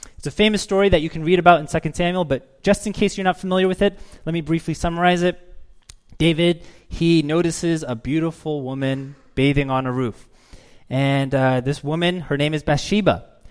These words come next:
But Bathsheba, she's married. She's married to a man named Uriah. And what David does is he sends for Bathsheba, and they end up sleeping together. And David commits adultery with another man's wife. If that weren't bad enough,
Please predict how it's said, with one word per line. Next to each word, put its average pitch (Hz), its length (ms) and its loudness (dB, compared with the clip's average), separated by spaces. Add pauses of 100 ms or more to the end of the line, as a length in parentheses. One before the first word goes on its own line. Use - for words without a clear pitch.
(160)
But 107 140 -12
Bathsheba, 185 500 -6
she's - 240 -10
married. 165 440 -6 (120)
She's 123 200 -14
married 131 240 -4
to 185 100 -10
a 165 40 -8
man 113 220 -6
named 139 180 -8
Uriah. 170 480 -2 (440)
And 135 140 -6
what 160 160 -4
David 226 320 -2
does 127 240 -2
is 123 140 -10
he 196 240 -4
sends 165 580 -2
for 151 240 -4
Bathsheba, 135 840 0
and 127 500 -2
they 127 340 -2
end 135 200 -4
up - 340 -4
sleeping 175 440 -6
together. 113 460 -2 (540)
And 131 460 -2
David 147 380 0
commits 131 300 -6
adultery 135 680 -6 (300)
with 120 280 -4
another 117 340 -6
man's 113 340 -4
wife. 123 300 -4 (200)
If - 160 -4
that 147 180 -2
weren't 143 240 -4
bad 131 160 2
enough, 143 400 -4